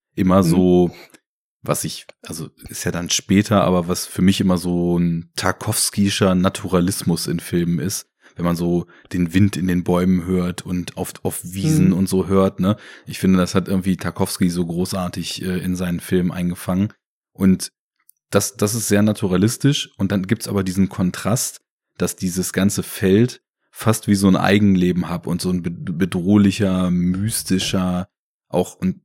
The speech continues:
Speaker 1: da kommt vielleicht auch das Label Horror, was man dem Film manchmal aufdrückt, äh, her,
Speaker 2: Mhm.
Speaker 1: so ein, so ein leicht beklemmender Ort ist.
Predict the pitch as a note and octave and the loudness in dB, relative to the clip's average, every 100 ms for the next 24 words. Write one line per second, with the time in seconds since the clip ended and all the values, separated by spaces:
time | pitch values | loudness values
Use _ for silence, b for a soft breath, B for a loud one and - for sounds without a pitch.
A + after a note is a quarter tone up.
0 | - - F#2+ - G2 - G2+ - E2 F2 | -16 -10 -8 -4 -2 2 0 2 -4 -4
1 | - F#2 F#2+ F#2+ E2+ F#2+ G2+ G2+ F#2 F#2 | -2 0 2 2 2 2 4 4 4 -2
2 | - F#2 F#2 E2+ - F#2+ F#2 F#2 G2+ F2 | -2 -2 -2 -2 0 2 2 0 -2 -2
3 | F#2+ F#2 - F#2+ - - F#2+ F#2+ F2 F#2+ | -4 -4 -2 -2 -2 -6 -2 -2 -4 -4
4 | F#2+ F#2 D3+ D3 C#3+ C#3 F#2 F2+ D#2+ F#2+ | -4 -4 -2 -2 0 2 2 2 2 0
5 | F2+ D2 C2 - G2+ G2 G2 - F#2+ - | 0 0 -4 -8 -6 -4 -4 -4 -4 -4
6 | - G2 G#2 G2 F#2 F#2 G2+ - G2+ B2+ | 2 4 6 6 4 2 0 0 -2 -2